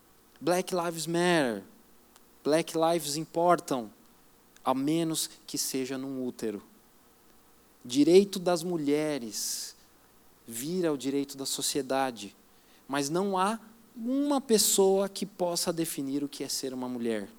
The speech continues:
Devemos confiar na ciência, <laughs> mas na-, mas negar a biologia básica da humanidade.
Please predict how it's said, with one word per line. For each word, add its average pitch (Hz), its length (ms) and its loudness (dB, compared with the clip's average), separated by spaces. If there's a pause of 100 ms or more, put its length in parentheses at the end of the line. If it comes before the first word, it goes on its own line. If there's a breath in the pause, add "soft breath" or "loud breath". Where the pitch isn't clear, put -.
(920 loud breath)
Devemos 156 460 2
confiar 170 720 2
na 185 100 -2
ciência, 170 760 2 (840)
<laughs> 127 320 -8 (2500 loud breath)
mas 143 360 6
na-, 156 400 4
mas 147 280 0
negar 156 500 2
a 156 40 0
biologia 120 840 -2 (1000)
básica 107 720 -2 (460)
da 120 80 -2
humanidade. 113 800 -6